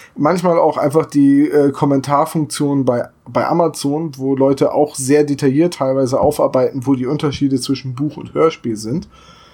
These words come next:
Aber keine dieser Quellen ist komplett und allumfassend und keine dieser Quellen gibt wirklich jeden kleinen Unterschied an. Aber manche Dinge schlägt man dann halt einfach nach.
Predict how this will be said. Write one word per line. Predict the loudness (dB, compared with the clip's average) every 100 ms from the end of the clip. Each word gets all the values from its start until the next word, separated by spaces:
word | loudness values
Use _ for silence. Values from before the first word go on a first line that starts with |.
| _ _ _ -4
Aber | -4
keine | 0 0 2 2 2
dieser | 2 2 2
Quellen | 2 0 2 0
ist | 0 -2 -4
komplett | -2 -2 0 0 0 -4 -12
und | -6 -2
allumfassend | 2 2 2 0 -2 -2 -4 -6
und | -8 -8
keine | -2 0 0
dieser | 0 2 4 2 -2 _
Quellen | -2 2 2 0
gibt | -4 -2
wirklich | -2 0 -4 0
jeden | 2 2 0
kleinen | -4 -6 -6
Unterschied | -4 -4 -2 -4
an. | -2 -4 -6 -20 -20 -16 0
Aber | 2
manche | 4 2 2 2
Dinge | 4 4 4 0 _ _ _ -8
schlägt | -2 0 0
man | 2 2
dann | 2
halt | 0
einfach | 0 -2 -4 -4
nach. | -2 -2 -4